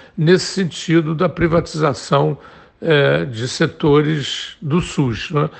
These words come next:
Nós temos que estar, eh, prevenidos, eh, nós, as forças democráticas de oposição, eh, contra esses ataques que eles estão, eles estão coerentes,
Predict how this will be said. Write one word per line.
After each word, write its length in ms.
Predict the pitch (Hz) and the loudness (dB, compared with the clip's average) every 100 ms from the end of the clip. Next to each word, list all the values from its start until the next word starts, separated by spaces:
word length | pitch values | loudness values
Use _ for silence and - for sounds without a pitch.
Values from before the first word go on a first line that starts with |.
| - - - | -20 -18 0
Nós 260 | 170 180 | 2 2
temos 380 | - 208 202 190 | 2 2 2 -2
que 100 | - | -2
estar, 580 | 190 - 180 180 190 - _ _ _ | -4 2 4 4 2 -4 _ _ _
eh, 520 | - 160 156 151 147 143 - | 0 4 6 6 4 2 0
prevenidos, 920 | 214 196 135 180 185 110 107 - - _ - - _ _ | 2 2 2 2 2 -2 -10 -12 -20 _ -20 -20 _ _
eh, 420 | 156 143 131 127 | -4 0 0 -2
nós, 320 | 139 160 151 123 | 0 2 4 2
as 100 | - | 0
forças 400 | 170 156 139 120 | 0 0 0 2
democráticas 720 | 139 131 - 147 - - 117 | 0 2 2 0 0 -2 0
de 80 | 135 | 0
oposição, 760 | - 147 117 - 170 175 196 - - - - - | 0 -4 -4 -2 2 2 -2 -12 -20 -20 -20 -2
eh, 200 | 170 156 | 0 0
contra 400 | - 190 185 185 | 4 2 4 -2
esses 240 | - 143 | 0 0
ataques 680 | 151 - 156 175 175 196 - | 2 2 2 0 -2 -6 -6
que 600 | - - 98 - 78 85 | -4 -2 2 2 2 0
eles 300 | 101 147 160 | -2 0 -2
estão, 580 | - - 147 160 185 185 - - - _ | -2 2 2 4 0 -2 -8 -20 -20 _
eles 300 | 165 156 147 | -2 0 0
estão 800 | 151 - - 160 151 165 175 170 | -2 -2 2 4 4 4 2 2
coerentes, 840 | 220 196 135 190 139 - - - | 4 4 4 2 0 -6 -8 -8